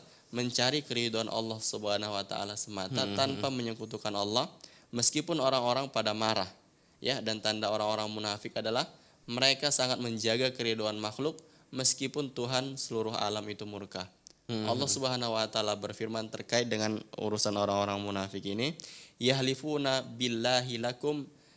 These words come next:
Speaker 1: liyurdukum wallahu wa rasuluhu ahaqqu an yurduhu in kanu mu'minin."
Speaker 2: Hmm.
Speaker 1: Mereka bersumpah kepada kamu dengan nama Allah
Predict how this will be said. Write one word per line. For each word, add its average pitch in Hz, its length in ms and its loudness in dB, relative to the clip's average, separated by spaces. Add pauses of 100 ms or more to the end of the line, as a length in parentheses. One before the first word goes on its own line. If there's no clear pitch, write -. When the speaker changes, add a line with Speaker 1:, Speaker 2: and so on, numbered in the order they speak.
(140)
Speaker 1:
liyurdukum 127 1080 0 (120)
wallahu 117 680 2
wa 117 160 4
rasuluhu 113 800 0
ahaqqu 117 560 -2
an 151 320 0 (320)
yurduhu 127 880 -2 (100)
in 113 220 -4
kanu 101 420 -4
mu'minin." 92 600 -8
Speaker 2:
Hmm. 104 320 -6 (140)
Speaker 1:
Mereka 135 300 2
bersumpah 156 480 0
kepada 127 320 0
kamu 123 280 -2
dengan 113 280 -4
nama 107 280 -6
Allah 113 420 -2